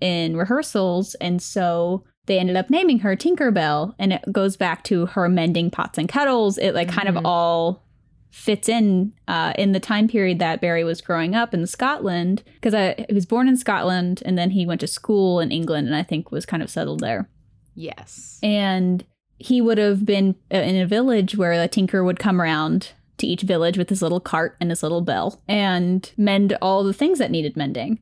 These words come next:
Speaker 1: and trade stories and all of that. So it all kind, like, it really fits when you think of the, her background too. So
Speaker 2: Oh,
Speaker 1: the fact that it was Tippy
Speaker 2: totally.
Speaker 1: Toe and then Tinker's Bell, I wonder if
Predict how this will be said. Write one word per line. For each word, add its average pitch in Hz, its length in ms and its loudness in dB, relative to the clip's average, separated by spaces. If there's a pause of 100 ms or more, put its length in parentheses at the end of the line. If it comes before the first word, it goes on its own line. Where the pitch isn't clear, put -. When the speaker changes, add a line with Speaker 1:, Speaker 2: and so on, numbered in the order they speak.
(160)
Speaker 1:
and 214 280 2
trade 214 280 2
stories 185 720 0
and 175 280 -2
all 180 180 0
of 170 100 0
that. 156 240 -2
So 196 80 0
it 185 60 2
all 208 200 0
kind, 196 280 -2
like, 180 180 0
it 190 200 0
really 226 300 4
fits - 560 -2
when 185 140 2
you 175 100 0
think - 260 -4
of 165 120 -2
the, 156 320 0 (180)
her 208 180 0
background 180 540 -2
too. 175 340 0
So - 180 -4
Speaker 2:
Oh, - 20 -2
Speaker 1:
the 185 80 -2
fact 185 240 -2
that - 100 -2
it - 60 -4
was - 140 -4
Tippy 196 140 -2 (120)
Speaker 2:
totally. 185 60 -6
Speaker 1:
Toe 175 160 0
and 170 100 -4
then 160 320 -2 (140)
Tinker's 220 400 2
Bell, 175 360 2
I 165 120 0
wonder 185 420 2
if - 460 -4